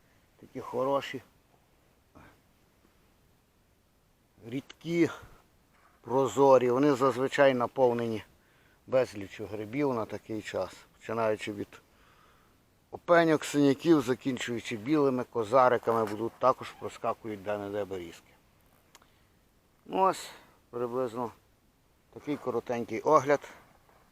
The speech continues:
Буду старатись тримати вас в курсі подій.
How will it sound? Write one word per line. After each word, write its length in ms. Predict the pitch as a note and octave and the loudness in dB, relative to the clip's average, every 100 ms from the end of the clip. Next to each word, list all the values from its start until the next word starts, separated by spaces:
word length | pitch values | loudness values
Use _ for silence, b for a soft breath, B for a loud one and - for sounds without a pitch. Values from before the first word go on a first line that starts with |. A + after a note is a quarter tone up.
| _ - b b b b b b | _ -20 b b b b b b
Буду 240 | - F#3 F3+ | 2 6 6
старатись 680 | - E3+ D#3 - C#3 - - _ _ _ _ _ _ _ _ _ - | 8 10 10 10 0 -4 -12 _ _ _ _ _ _ _ _ _ -8
тримати 460 | A#2+ B2 C3+ B2+ | 0 6 8 8
вас 200 | A#2 A#2+ | 2 2
в 60 | - | -2
курсі 380 | - B2 - - | -10 -10 -10 -12
подій. 480 | - B2+ D#3 F3 | -8 -4 -2 -2